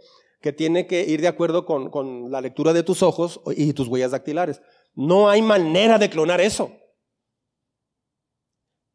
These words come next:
En, en mi teléfono yo tengo una aplicación que, que, que hicieron mis hijas, que,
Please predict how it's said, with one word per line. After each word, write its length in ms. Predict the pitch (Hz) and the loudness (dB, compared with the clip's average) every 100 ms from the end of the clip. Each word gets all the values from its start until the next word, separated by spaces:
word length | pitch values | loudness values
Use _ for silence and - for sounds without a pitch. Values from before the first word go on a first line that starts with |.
| _ _ _ | _ _ _
En, 220 | 147 165 - | -8 -8 -6
en 160 | 165 | -4
mi 80 | 170 | -4
teléfono 460 | 156 156 175 226 226 | -2 -4 -2 0 2
yo 120 | 196 | 0
tengo 160 | 190 | 0
una 120 | 190 202 | 0 -2
aplicación 600 | 202 196 190 180 175 196 | -4 -4 -4 -2 -2 -4
que, 220 | 160 143 | -8 -6
que, 220 | 147 139 | -10 -10
que 200 | 135 131 | -10 -8
hicieron 380 | 127 123 143 160 | -8 -6 -4 -4
mis 160 | 156 | -4
hijas, 340 | 175 165 151 - | -6 -6 -10 -12
que, 180 | - | -20